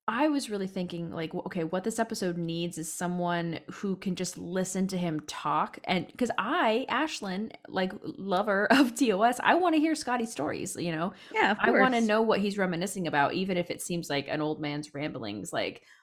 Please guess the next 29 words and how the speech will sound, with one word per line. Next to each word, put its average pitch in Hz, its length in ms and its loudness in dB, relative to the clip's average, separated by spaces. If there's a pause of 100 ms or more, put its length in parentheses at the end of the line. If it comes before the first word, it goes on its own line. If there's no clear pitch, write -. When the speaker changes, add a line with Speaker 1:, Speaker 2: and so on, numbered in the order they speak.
(240)
Speaker 1:
it's 190 240 -4
really 175 240 0
valuable, 165 600 2
and 160 160 0
he 202 160 -4
needs 190 260 0
to 180 80 -4
feel 165 240 -2
heard, 160 500 -4
too. - 340 -4 (280)
And 214 100 -4
so 262 120 2
I, 247 120 6
I'm 247 160 0
thinking 285 380 -2 (220)
Data. 226 400 2
So 190 240 2
here, 190 480 0
you 202 120 -4
know, 165 280 -2
now 165 180 2
we're 180 120 2
at 165 80 0
the 165 100 -2
next 165 220 -6
scene 180 180 -4
with 170 100 -4
ten 165 180 -4
Forward. 214 460 -2